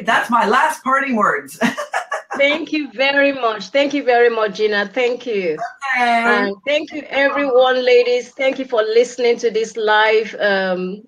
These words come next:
Speaker 2: conversation, because the conversation, you know, getting to know Gina and what she does and how she's transformed my life. I know I've been talking too much, but that's what I do when I'm so excited. <laughs> I just talk and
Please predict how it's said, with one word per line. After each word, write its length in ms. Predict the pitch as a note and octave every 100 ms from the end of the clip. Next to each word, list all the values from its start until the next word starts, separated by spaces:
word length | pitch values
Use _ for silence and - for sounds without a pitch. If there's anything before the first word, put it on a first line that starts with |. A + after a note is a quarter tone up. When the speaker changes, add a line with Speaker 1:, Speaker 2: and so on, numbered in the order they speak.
| _ _ _ _ _ _
Speaker 2:
conversation, 880 | A3+ G#3+ A3+ - D4+ E4 - A3+ F#3+
because 180 | A3 G3
the 180 | G#3+
conversation, 1120 | G3+ G#3+ - _ G#3+ G3+ A#3+ C4 C#4 C4+ D#4+ - _ _
you 140 | G#3+
know, 180 | G#3+ G#3
getting 240 | G3+ B3+ C4
to 100 | A#3
know 140 | A3
Gina 280 | G3 G#3 G#3
and 240 | G#3 G3 F#3+
what 180 | G#3
she 220 | G#3 G#3 G3
does 400 | F#3 F#3 F#3 F#3
and 320 | G3 F3+ F#3
how 160 | G#3
she's 400 | G#3+ G3+ F#3 - _
transformed 540 | - G3 F#3 A#3+ A#3 G3+
my 100 | F#3+
life. 320 | F#3+ G3 G3
I 60 |
know 100 | G3
I've 100 | G#3+
been 140 | G3 F#3
talking 300 | G#3 G#3+ G3+
too 120 | G#3+
much, 260 | G3 F#3 F#3 - - -
but 100 | G3
that's 180 | A3+ A#3+
what 120 | A3
I 100 | G3
do 140 | G3+
when 120 | G#3 G3
I'm 120 | F#3
so 120 | A3+
excited. 800 | F#3+ F#3 G#3 G#3+ C#4 A#3+ C4 G#4+ B4 -
<laughs> 160 | F#4
I 100 | G#3+ G#3+
just 300 | B3 B3 -
talk 360 | G#4+ C#4+ -
and 160 | F#4